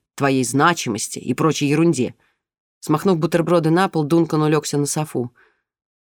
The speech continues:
«Слушай, коль стало туго, почему не попросишь отца немного помочь? Надо реально смотреть на вещи.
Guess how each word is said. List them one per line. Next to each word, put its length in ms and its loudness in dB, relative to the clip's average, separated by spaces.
«Слушай, 440 -6
коль 140 -2
стало 340 0
туго, 420 -2
почему 220 0
не 100 4
попросишь 460 0
отца 280 0
немного 340 0
помочь? 460 -6
Надо 220 4
реально 440 4
смотреть 460 0
на 120 2
вещи. 420 -2